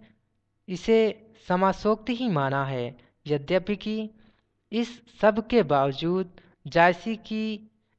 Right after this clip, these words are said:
ये पंक्तियाँ इसके अर्थ खोलने वालों को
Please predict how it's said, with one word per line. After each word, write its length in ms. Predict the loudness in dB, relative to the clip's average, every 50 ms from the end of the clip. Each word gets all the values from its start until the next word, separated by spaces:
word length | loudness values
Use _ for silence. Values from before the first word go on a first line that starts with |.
| _ _ _ _ -4
ये 180 | 2 4 4
पंक्तियाँ 880 | 4 4 2 2 0 -2 -2 0 0 0 0 0 -4 -6 -12 -20 _ _ _ _ _ -8
इसके 420 | -8 -8 -6 -2 0 2 4 2
अर्थ 440 | 2 0 -2 0 2 2 2 2 -2
खोलने 580 | -8 -8 -4 -2 -2 -2 -2 -2 -2 -2 0 2
वालों 360 | 4 2 2 2 0 -2 -4
को 340 | -2 -2 -2 -2 -2 -4